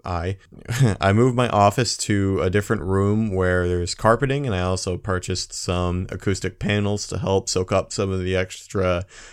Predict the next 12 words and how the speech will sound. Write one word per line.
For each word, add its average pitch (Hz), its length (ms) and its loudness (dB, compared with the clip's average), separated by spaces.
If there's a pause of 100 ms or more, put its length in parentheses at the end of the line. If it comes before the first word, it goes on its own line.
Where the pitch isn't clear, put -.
echo 104 460 4
and 90 160 0
sound 98 460 0
around 95 340 0
here. 98 220 0
So 92 180 -6
it 90 60 -4
should 95 260 -4
be 95 100 -2
a 92 60 0
much 117 540 -2
more 98 640 2